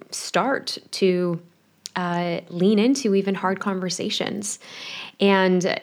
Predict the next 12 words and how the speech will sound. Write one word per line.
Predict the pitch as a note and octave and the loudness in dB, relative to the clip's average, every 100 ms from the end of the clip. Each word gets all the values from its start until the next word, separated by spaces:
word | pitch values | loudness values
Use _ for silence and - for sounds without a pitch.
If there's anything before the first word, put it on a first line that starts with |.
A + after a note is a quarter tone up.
| - | -4
the, | F3 F3 | -2 0
you | F#3+ | 2
know, | F3 | 2
this | F3+ G3+ | 2 2
is | G3+ E3+ | 0 2
the, | E3+ E3 E3 F#3 - - | 2 2 2 -2 -4 -8
the | - E3 F3 F3 | -8 -4 -2 -2
hallmark | - F#3 G3 F#3 F3+ F3+ | 2 4 6 4 2 0
of | D#3+ | 0
my | E3+ E3 G#3+ | 2 2 4
work | G3+ - - - - - | 2 0 0 -4 -10 -2
is | F3 E3 E3 | 0 2 0